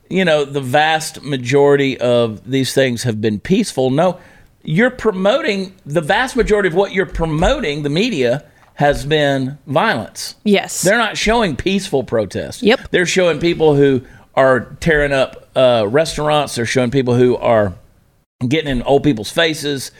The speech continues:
Speaker 1: while they're just trying to have a meal. Um, I saw a video yesterday of them. They, some Hispanic birthday party. They were tearing that, you know, tearing the tables down and all that stuff. The people out there trying to eat their cake,
Speaker 2: macing each other,
Speaker 1: and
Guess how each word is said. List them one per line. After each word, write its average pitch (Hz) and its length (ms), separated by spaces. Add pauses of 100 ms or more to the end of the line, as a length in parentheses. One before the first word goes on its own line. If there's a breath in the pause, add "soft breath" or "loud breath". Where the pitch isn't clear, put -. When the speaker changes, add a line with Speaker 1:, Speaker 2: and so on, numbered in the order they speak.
(280 soft breath)
Speaker 1:
while 127 160
they're 120 100
just 123 160
trying 127 140
to 120 40
have 113 140
a 104 60
meal. 156 600 (400 soft breath)
Um, 120 500
I 131 120
saw 131 200
a 120 40
video 120 260
yesterday 117 380
of 107 120
them. 107 300 (240)
They, 113 200 (200)
some 127 420
Hispanic 131 640
birthday 143 320
party. 135 340
They 127 120
were 101 100
tearing 131 320
that, 123 220 (100)
you 110 160
know, 101 140
tearing 139 220
the 107 60
tables 127 380
down 127 300
and 110 80
all 120 140
that 120 140
stuff. 123 240
The 113 100
people 123 240
out 123 120
there 104 80
trying 120 220
to 92 40
eat 113 160
their 98 100
cake, 131 440
Speaker 2:
macing 220 420
each 214 200
other, 196 340
Speaker 1:
and 135 320